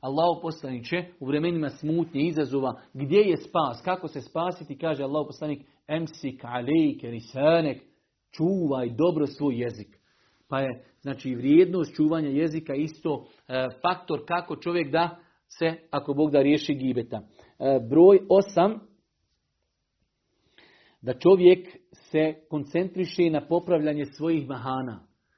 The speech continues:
Insan u dosta slučajeva zaboravi sebe, zaboravi svoje mahane i onda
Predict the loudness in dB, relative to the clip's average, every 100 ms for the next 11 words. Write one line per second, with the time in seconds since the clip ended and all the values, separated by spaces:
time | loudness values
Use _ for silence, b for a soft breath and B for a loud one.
0 | _ _ _ -8 -8 -4 -4 -2 0 -2
1 | -2 -6 -6 -8 0 0 2 0 2 2
2 | -2 -2 0 0 -2 -4 -2 -2 -2 -4
3 | -4 -4 -4 -4 -4 -2 -2 -2 -2 -4